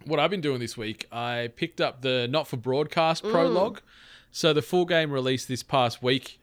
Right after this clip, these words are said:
Speaker 1: uh, developed by Not Games and published by Tiny Build. And, uh, it's, it's a very interesting experience. Like, you take control of the, the national nightly news in the U K. And, uh,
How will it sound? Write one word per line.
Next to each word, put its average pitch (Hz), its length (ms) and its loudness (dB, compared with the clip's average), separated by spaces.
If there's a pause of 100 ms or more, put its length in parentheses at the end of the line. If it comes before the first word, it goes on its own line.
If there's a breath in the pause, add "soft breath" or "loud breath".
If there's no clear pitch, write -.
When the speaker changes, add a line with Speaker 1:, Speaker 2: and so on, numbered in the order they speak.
Speaker 1:
uh, 110 220 -4
developed 117 340 -2
by 117 160 -2
Not 113 260 -10
Games 117 480 -4
and 104 240 -10
published 113 380 -8
by 101 160 -4
Tiny 160 480 0
Build. 104 480 -6 (520 loud breath)
And, 180 280 -8
uh, 190 220 0
it's, 185 180 -6
it's 196 160 -8
a 208 40 -2
very 294 320 -2
interesting 214 540 -2
experience. 170 680 -2
Like, 127 180 -6
you 135 60 -6
take 180 260 -2
control 139 720 2 (380 loud breath)
of 117 200 -4
the, 120 220 2
the 123 80 -2
national 131 460 0
nightly 120 340 -2
news 113 720 -6
in 120 160 -6
the 110 80 -10
U 110 220 -6
K. 117 440 0 (480 loud breath)
And, 113 280 -6
uh, 113 340 -2